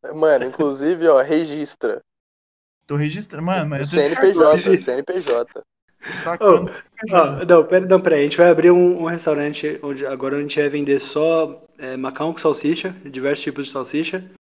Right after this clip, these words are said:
Speaker 2: Uhum,
Speaker 3: E,
Speaker 2: sim.
Speaker 3: e aí a gente vai pegar pratos muito famosos, muito caros, e a gente vai, com o
Speaker 2: Fazer
Speaker 3: nome,
Speaker 2: salsicha.
Speaker 3: fazer, fazer uma outra coisa. Então, tipo, o bife Wellington, na verdade, vai ser o bife Wellington, que vai ser só um bife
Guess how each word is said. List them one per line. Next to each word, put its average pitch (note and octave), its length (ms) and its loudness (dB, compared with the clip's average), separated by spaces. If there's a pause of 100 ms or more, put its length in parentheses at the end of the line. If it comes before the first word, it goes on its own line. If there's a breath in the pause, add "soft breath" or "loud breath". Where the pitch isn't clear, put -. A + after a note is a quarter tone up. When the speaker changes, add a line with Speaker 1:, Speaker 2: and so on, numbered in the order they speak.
(120)
Speaker 2:
Uhum, D3+ 580 -10
Speaker 3:
E, D#3 160 -6
Speaker 2:
sim. D#3 300 0
Speaker 3:
e D#3+ 100 2
aí D3+ 120 6
a - 20 6
gente D#3 140 -4
vai E3+ 120 6
pegar D#3 280 4
pratos D3+ 440 0
muito F#3 240 -2
famosos, D3+ 380 2
muito F#3 300 -4
caros, D#3+ 380 0
e D3 40 2
a D3 40 2
gente D3 240 -6
vai, C#3+ 500 -4 (440)
com E3 120 -2
o F3 60 2
Speaker 2:
Fazer E3+ 100 2
Speaker 3:
nome, D#3+ 280 4
Speaker 2:
salsicha. F3 80 -12
Speaker 3:
fazer, D#3 540 0
fazer D#3 320 0
uma D#3 140 2
outra D#3+ 240 0
coisa. A#2+ 280 -8
Então, A#2+ 200 -12
tipo, B2+ 360 -8 (540 loud breath)
o E3 100 -2
bife F#3+ 320 0
Wellington, D#3 600 4
na C3 100 -6
verdade, C#3 220 -2
vai C#3+ 100 2
ser D#3 140 -2
o C#3+ 40 2
bife F3+ 300 -2
Wellington, E3 420 2
que D#3+ 120 -10
vai D3+ 120 2
ser D3+ 180 -4
só - 460 -2
um F#3+ 120 0
bife A#3 520 -2